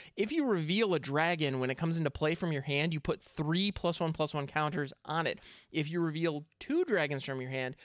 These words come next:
you put six plus one plus one counters on it, et cetera. So you put three counters for the number of dragons you reveal from your hand.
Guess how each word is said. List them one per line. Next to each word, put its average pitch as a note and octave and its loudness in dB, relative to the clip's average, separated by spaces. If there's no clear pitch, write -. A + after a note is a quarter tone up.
you E3 -2
put A3 0
six - -2
plus D3+ -2
one C#3+ -2
plus C#3 -6
one C3+ -6
counters B2 -6
on A#2+ -2
it, B2+ -6
et D3 -8
cetera. D#3 0
So - 0
you E3+ 2
put F#3+ 0
three A3 -2
counters F3+ 0
for E3 0
the D#3 0
number E3+ 4
of D3 -2
dragons D3+ 2
you D3 -4
reveal C3+ 0
from C3+ -4
your B2 -4
hand. B2+ -10